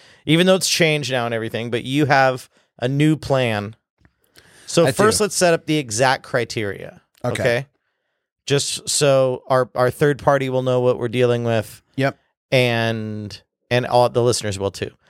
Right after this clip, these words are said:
Speaker 2: Correct.
Speaker 1: So the, the criteria is you are transporting a duffel bag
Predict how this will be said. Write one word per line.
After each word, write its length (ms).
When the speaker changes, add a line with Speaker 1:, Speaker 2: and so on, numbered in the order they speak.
Speaker 2:
Correct. 240
Speaker 1:
So 120
the, 140
the 300
criteria 680
is 500
you 260
are 80
transporting 800
a 80
duffel 440
bag 520